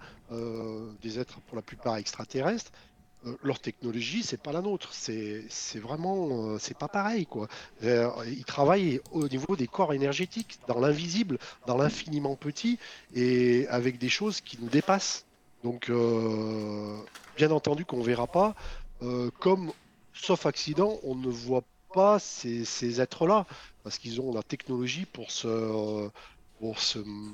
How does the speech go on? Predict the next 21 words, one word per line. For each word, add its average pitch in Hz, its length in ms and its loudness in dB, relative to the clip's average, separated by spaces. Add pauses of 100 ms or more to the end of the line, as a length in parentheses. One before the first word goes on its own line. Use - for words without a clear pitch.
(240)
masquer 127 400 2
quelque - 300 -2
part, 190 460 4
euh, 110 880 2 (420)
pour 120 120 0
être, - 240 -6
euh, 107 400 -6
invisibles, 139 480 0
euh, 110 320 0
que - 140 -8
ce - 160 -8
soit 135 280 0
dans 110 160 0
leurs 104 160 0
moyens 135 340 6
de, 107 220 -2 (460)
de 135 60 2
locomotion, 151 880 6
je, 123 380 4
j'allais 123 280 0
dire, 214 280 0